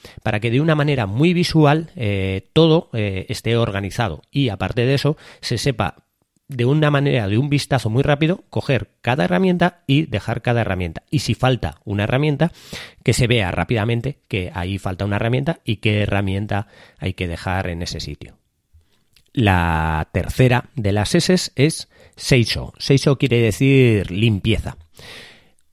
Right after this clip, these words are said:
Imaginémonos que una vez que hemos quitado todo aquello que no necesitamos y hemos ordenado,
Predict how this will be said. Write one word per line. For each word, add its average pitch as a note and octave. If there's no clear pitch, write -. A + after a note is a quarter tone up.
Imaginémonos C3
que A2
una A2+
vez A#2
que B2
hemos A2+
quitado A2+
todo F2+
aquello F2+
que F2+
no F#2
necesitamos G#2
y A#2+
hemos A2+
ordenado, G2